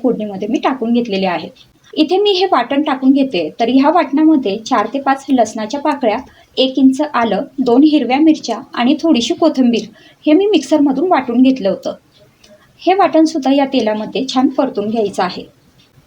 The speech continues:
अशा पद्धतीने वाटण व्यवस्थित परतून झालेलं आहे. आता याच्यात काही मसाले टाकून घेऊ. तर ह्या मसाल्यांमध्ये अर्धा चमचा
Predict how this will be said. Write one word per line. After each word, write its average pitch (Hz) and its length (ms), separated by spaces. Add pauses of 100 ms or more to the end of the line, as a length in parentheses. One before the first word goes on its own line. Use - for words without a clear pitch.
(180)
अशा 269 200
पद्धतीने 330 520
वाटण 269 400
व्यवस्थित 269 420 (100)
परतून 262 380
झालेलं 233 280
आहे. 214 280 (840)
आता 269 180
याच्यात 320 300 (120)
काही 262 200
मसाले 254 400
टाकून 214 320
घेऊ. 208 140 (800)
तर 269 120
ह्या 302 180
मसाल्यांमध्ये 330 720 (240)
अर्धा 262 220
चमचा 294 380